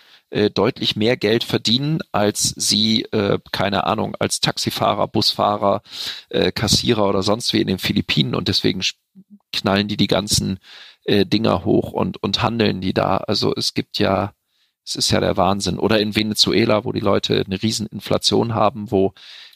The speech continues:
die Kryptowährungen Argentinien ähnlich, ähm, schon einen riesigen, äh, riesigen F-, Faktor darstellen und wo du praktisch nichts kaufen kannst ohne Kryptos und wo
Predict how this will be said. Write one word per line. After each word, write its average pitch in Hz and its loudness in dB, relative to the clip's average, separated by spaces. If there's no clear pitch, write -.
die 101 -2
Kryptowährungen 98 2
Argentinien 101 2
ähnlich, 104 0
ähm, 98 -2
schon 101 0
einen 95 0
riesigen, 98 -2
äh, - 0
riesigen 98 -2
F-, - -16
Faktor - 0
darstellen 101 0
und 92 -6
wo 104 2
du 98 4
praktisch - -2
nichts - -4
kaufen 107 0
kannst - -2
ohne 92 0
Kryptos - 0
und 92 -6
wo 95 2